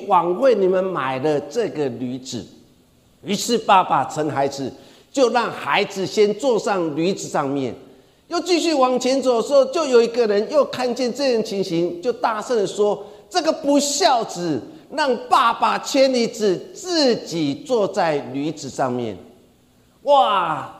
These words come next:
这时候孩子觉得很丢脸，马上又跳下来，然后又继续牵，于是跟爸爸说：“爸，你坐上去好了，我来牵驴子。”于是爸爸就坐上去，孩子就牵驴子。走了不多久，又有人说：“你看，你看，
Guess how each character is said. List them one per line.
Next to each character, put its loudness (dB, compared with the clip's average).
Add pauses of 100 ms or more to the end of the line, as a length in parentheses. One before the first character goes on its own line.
(220)
这 -2
时 -2
候 4
孩 0
子 -2
觉 0
得 2
很 0
丢 4
脸， 4
马 0
上 0
又 4
跳 0
下 0
来， -2
然 -6
后 0
又 4
继 -4
续 -8
牵， -2 (240)
于 -2
是 0
跟 2
爸 2
爸 0
说 2 (200)
：“爸， -2
你 0
坐 0
上 -2
去 0
好 0
了， 2
我 2
来 -2
牵 -4
驴 -4
子。” -14 (600)
于 0
是 0
爸 2
爸 0
就 -2
坐 4
上 2
去， 0
孩 0
子 -8
就 0
牵 0
驴 -2
子。 -8 (380)
走 2
了 4
不 -4
多 4
久， 2
又 2
有 8
人 2
说 4
：“你 0
看， 0
你 0
看， 0